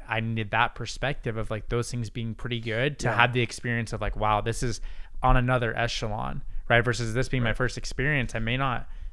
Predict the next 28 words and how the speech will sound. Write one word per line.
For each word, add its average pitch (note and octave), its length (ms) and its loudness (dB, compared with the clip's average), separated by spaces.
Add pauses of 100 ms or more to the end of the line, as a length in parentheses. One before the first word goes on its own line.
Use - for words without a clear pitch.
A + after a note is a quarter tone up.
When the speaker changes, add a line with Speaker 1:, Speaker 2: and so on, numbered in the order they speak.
Speaker 1:
may C3 80 -2
not C#3+ 140 4
have B2 100 2
appreciated A2+ 600 -2
it - 80 -8
as - 160 -6
Speaker 2:
Mm-hmm. - 220 -2
Speaker 1:
much, A2 260 -2
you A#2 100 -2
know? A2 260 0
Speaker 2:
Mm-hmm. G#2+ 60 -2
Speaker 1:
So B2 120 0
it's B2 180 0
like, B2 140 2
everything D3+ 400 2
comes C#3 260 -2
in B2 80 2
perfect A#2 340 -4
timing. G#2+ 300 -4
Everything B2+ 240 -2
Speaker 2:
Yeah. A2+ 60 -8
Speaker 1:
happens B2 460 0
in A2 40 -8
the A#2 80 -2
most A2+ 200 -4
divine G#2+ 360 -4
way G#2+ 160 -4
for C3 420 0